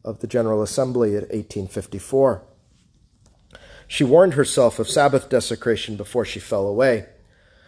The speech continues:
And so let our denomination and every other denomination that holds to Sabbath keeping take heed lest we fall.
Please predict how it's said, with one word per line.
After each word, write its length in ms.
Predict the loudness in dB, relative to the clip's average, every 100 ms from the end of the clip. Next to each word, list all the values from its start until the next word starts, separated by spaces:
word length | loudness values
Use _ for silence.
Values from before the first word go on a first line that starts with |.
| _
And 140 | -8
so 100 | 0
let 260 | 4 4 4
our 180 | 6 6
denomination 960 | 4 2 2 2 0 -2 -4 -10 -14 -18 _ _ -12
and 160 | -10 -2
every 360 | 0 4 2 4
other 260 | 4 4 4
denomination 840 | 2 2 2 2 0 0 -2 -2
that 120 | -2
holds 400 | 0 4 6 4 -4
to 100 | -6
Sabbath 420 | 0 0 -2 -8
keeping 320 | -12 -8 -8
take 240 | -4 -4
heed 460 | -4 -2 0 0 -4 -20 -12
lest 360 | 0 2 2 -2
we 160 | -4 -4
fall. 400 | 0 0 0